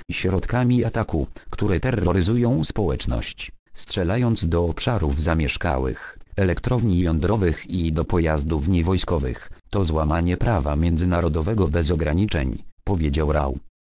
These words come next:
Jak dodał, będzie to ścigane z największą determinacją.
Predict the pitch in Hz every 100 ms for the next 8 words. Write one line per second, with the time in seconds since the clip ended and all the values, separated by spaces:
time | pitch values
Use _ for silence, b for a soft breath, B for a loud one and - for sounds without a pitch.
0 | _ - 104 117 98 82 71 67 65 -
1 | _ 92 131 101 90 87 - 98 101 113
2 | 113 87 80 82 104 135 - 127 101 87
3 | 87 85 90 82 71 - 65 62